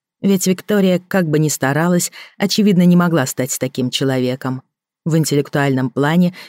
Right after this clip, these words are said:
их двоих разделяла пропасть. Но Джон, с его тягой к алкоголю, его цинизмом, его непредсказуемостью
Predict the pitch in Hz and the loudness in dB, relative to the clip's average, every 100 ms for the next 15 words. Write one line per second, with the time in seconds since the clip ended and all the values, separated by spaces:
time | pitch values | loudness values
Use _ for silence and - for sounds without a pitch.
0 | _ 208 196 165 156 147 170 - - - | _ 0 2 4 2 2 0 -2 -14 -4
1 | 170 135 135 131 131 127 117 113 - 107 | -2 0 0 2 -2 -4 -6 -8 -8 -10
2 | - - - _ _ _ 127 120 113 117 | -8 -8 -14 _ _ _ -8 -8 -10 -8
3 | 127 139 - _ _ _ - 139 135 - | -6 -8 -12 _ _ _ -4 -2 -4 -4
4 | 131 143 135 135 127 123 123 127 131 147 | -4 -2 -2 -4 -4 -4 -6 -4 -4 -4
5 | - - 143 139 143 - 123 127 143 147 | -10 -10 -2 -2 -2 -4 -4 -2 -2 -2
6 | 143 - _ - 151 143 143 139 135 - | -4 -8 _ -4 -2 0 0 -2 -6 -4
7 | 127 120 147 170 139 - 135 135 | -6 -2 -2 -2 -4 -6 -10 -12